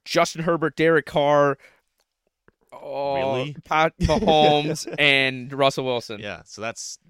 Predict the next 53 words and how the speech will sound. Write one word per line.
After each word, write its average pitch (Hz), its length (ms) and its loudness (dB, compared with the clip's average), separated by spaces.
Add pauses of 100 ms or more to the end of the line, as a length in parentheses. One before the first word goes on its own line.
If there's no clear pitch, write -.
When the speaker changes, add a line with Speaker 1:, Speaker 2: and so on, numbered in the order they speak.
Speaker 2:
very 110 280 -10
stacky 98 600 -10
wacky 85 580 -14 (140)
Speaker 1:
Yeah. 98 160 -10
Speaker 2:
over 101 200 -10
there 98 160 -6
in 95 120 -8
the 87 160 -8
Speaker 1:
Like, 208 160 4
Speaker 2:
A 101 40 -4
F 98 60 -12
C - 160 -10
Speaker 1:
De-, - 100 -10
Speaker 2:
West. 180 300 -4
Speaker 1:
I, 165 140 -2
I 170 60 -4
saw 208 180 -4
a 214 40 -6
tweet 185 200 -16
the 165 80 -8
other 139 100 -8
day 135 140 -8
that 127 120 -10
said 135 220 -12
Derek 165 300 -2
Carr 156 260 -2
has 135 240 -6
to 151 100 -12
be 135 300 -12 (240)
the 135 220 -4 (400)
best 147 320 -2
worst 143 400 -4 (160)
quarterback 127 460 -4
in 120 100 -14
the 120 60 -18
division 117 380 -10
ever. 90 360 -12
Speaker 2:
<laughs> - 40 -20 (520)
Speaker 1:
Like, 185 240 4
I 156 240 -2
like 269 260 2
Derek 226 200 4
Carr 214 160 -4
a 196 60 -2
lot. 180 340 2
I 151 140 2
would, 214 240 -4
I 190 80 0
would 190 180 -4
argue 175 320 -6
he's, 147 180 -14
like, 135 120 -12
top - 320 -14